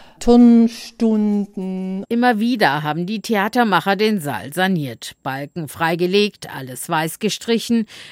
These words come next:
Speaker 2: Der alte Holzboden knarzt zwar nach wie vor gemütlich, ist aber top in Schuss.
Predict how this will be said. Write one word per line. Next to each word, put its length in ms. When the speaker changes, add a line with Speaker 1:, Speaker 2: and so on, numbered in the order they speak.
Speaker 2:
Der 440
alte 460
Holzboden 720
knarzt 720
zwar 300
nach 320
wie 80
vor 220
gemütlich, 720
ist 240
aber 260
top 320
in 200
Schuss. 480